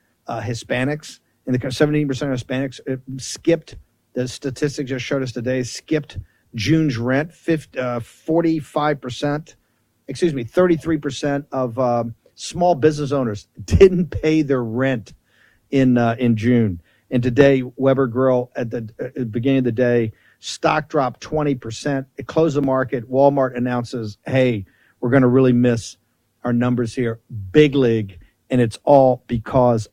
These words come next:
of inflation. We're gonna get back to all this. But I wanna go to, uh, outside of Tapachula, Oscar Blue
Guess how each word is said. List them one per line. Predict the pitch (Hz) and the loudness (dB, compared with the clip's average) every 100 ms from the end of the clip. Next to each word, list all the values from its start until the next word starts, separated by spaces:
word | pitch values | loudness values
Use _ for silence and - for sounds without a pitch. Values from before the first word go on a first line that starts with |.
| - | -6
of | 120 | -4
inflation. | 110 - 135 120 120 | -4 0 0 0 -2
We're | 117 | -4
gonna | 107 | -2
get | 120 | -2
back | 123 120 | 0 -2
to | - | -2
all | 123 120 | 0 0
this. | 110 104 - _ _ _ | 0 -4 -10 _ _ _
But | 127 | 2
I | 131 | 4
wanna | 135 135 | 4 4
go | 123 127 | 4 2
to, | 120 131 120 113 | 2 -2 -2 -2
uh, | 139 | 0
outside | 131 143 | 0 2
of | 120 | -2
Tapachula, | 110 127 120 107 131 117 101 - _ _ _ _ _ _ _ - _ | -2 -2 -4 -2 -2 -2 -4 -10 _ _ _ _ _ _ _ -20 _
Oscar | 123 131 - 123 110 - _ _ | -2 -2 -2 -4 -4 -10 _ _
Blue | - 120 127 117 | -4 2 2 0